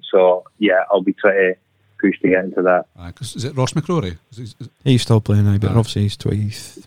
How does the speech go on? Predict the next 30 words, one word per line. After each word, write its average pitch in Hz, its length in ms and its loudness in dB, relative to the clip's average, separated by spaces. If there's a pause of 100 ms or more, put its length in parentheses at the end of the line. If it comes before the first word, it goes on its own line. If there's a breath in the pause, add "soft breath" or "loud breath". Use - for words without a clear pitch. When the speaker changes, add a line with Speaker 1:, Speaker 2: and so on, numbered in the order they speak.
(260)
Speaker 3:
twenty-two 101 380 -2
or 107 40 0
twenty-three. 107 360 4
Speaker 1:
Aye, 104 60 2
Robbie 127 320 4
McCrory, 113 540 4
his 123 120 2
Speaker 2:
Robbie, 127 140 4
Speaker 1:
brother. 120 160 4
Speaker 2:
aye, 104 40 -2
sorry. 92 300 -8
Speaker 3:
Ro-, 120 80 -8
Robbie, 123 260 4
Speaker 1:
Ross 117 220 4
Speaker 3:
aye. 123 40 -4
Speaker 1:
McCrory, 113 400 4
aye. 101 120 4
Robbie 120 360 4
McCrory 117 280 4
is 110 60 2
a 107 40 0
goalie, 107 380 6
and 104 100 2
then 104 80 4
there's 104 140 2
another 113 260 4
goalie 104 380 6
at 95 100 -10
Celtic, 104 400 0
Ross 104 200 -2